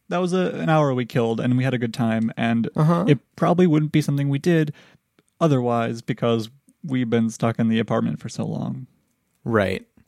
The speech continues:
Speaker 2: Part of the trouble I've been having is, like, reminding myself that at some point the school has to end. In, in a larger sense that, like, at some point I'm gonna graduate, and so I just need to get to that point, and that's all. And in the other sense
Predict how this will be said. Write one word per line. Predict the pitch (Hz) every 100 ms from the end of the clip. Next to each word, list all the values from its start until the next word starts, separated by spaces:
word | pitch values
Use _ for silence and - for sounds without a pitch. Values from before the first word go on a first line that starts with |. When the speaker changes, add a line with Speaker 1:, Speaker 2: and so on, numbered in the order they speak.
| - -
Speaker 2:
Part | 170 185
of |
the | 196
trouble | - 160 147
I've | 120 127
been | 143
having | 151 151 165 160
is, | - 123 117 107 - - _ - 160 - - - -
like, | 185 143 117 -
reminding | - 131 123 120 147 170
myself | 165 147 - 156 147 -
that | - 110 107 110 - - - _ _ -
at | 110 -
some | - 151 147 147
point | - 135 131
the |
school | 117 - 139 123
has | 107 107
to | -
end. | 101 87 - - - _ -
In, | - 139 143
in | 135 139
a |
larger | 113 143 160
sense | 165 190 196
that, | - 127
like, | 113 107
at | 101
some | 143 147
point | 175 160
I'm | 143
gonna | 147
graduate, | 139 127 107 113 104 - _ _ -
and | 120 120
so | 123
I | 110
just | 110 123
need | 160
to | 147
get | 151 160 -
to | 156
that | 147 147
point, | - 113 107 _ - _ _ _ _
and | 98
that's | 110 135
all. | 120 101 104 - - _ _ _ _ - - - -
And | 131
in | 135
the | 139
other | 151 165 156
sense | - 139 127 -